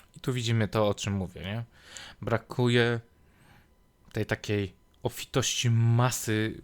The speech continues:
tej szerokości tej szaty, nie? Kurczę, jakbym księdza widział, nie? Tak, no po prostu księdza, nie? A swojej tam sutannie.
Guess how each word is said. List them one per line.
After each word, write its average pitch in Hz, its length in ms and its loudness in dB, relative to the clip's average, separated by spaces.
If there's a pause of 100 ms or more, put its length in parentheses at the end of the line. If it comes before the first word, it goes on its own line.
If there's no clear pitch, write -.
(160)
tej 110 120 -6
szerokości 120 680 2
tej 90 140 -10
szaty, - 420 -8
nie? 107 240 -4 (560)
Kurczę, 113 800 0 (180)
jakbym 113 300 0
księdza 104 440 2
widział, 87 340 -8
nie? 95 200 -2 (500)
Tak, - 160 -10 (260)
no - 160 -10
po 240 60 -12
prostu 247 320 -6
księdza, 117 520 -4 (360)
nie? 147 220 -8 (920)
A 110 380 4 (1300)
swojej 104 340 -4
tam 92 180 -6
sutannie. 87 500 -10